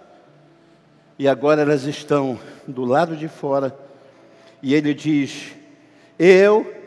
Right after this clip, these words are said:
não conheço vocês." A verdade é que eu não conheço vocês. No grego, a, a, a palavra conhecer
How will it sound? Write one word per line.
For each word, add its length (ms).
não 560
conheço 640
vocês." 760
A 60
verdade 580
é 60
que 120
eu 140
não 340
conheço 640
vocês. 680
No 160
grego, 460
a, 120
a, 360
a 20
palavra 880
conhecer 1160